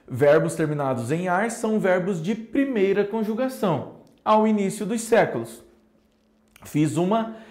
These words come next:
redução da oração. Então, na letra C, estava convencido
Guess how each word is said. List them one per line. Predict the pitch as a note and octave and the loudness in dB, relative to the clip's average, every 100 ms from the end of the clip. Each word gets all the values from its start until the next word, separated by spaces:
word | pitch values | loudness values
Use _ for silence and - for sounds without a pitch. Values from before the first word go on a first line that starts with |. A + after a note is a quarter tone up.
| - | -16
redução | - C3 G#3+ G3 A#3+ - - - A3+ B3 A3 | -6 4 4 4 0 -4 -6 0 2 2 0
da | D#3+ C#3 | 2 2
oração. | C3+ C3 C3 - A2 G2 - - _ _ | 2 0 0 -4 -4 -6 -16 -20 _ _
Então, | - C#4 - - - - - - | 2 2 -2 -14 -20 -20 -20 -10
na | D3 D3 | 2 4
letra | D#3 F#3 G#3 G#3 | 6 4 4 2
C, | - G#3+ D#3 G#2+ - - - _ _ - | 4 6 6 4 -6 -14 -20 _ _ -6
estava | E3 - - G3 C4+ B3+ | -4 -4 -2 0 2 2
convencido | G3+ D3+ C#3+ - - A3+ G3+ A#2 - | 2 0 -2 -2 -2 0 0 -2 -6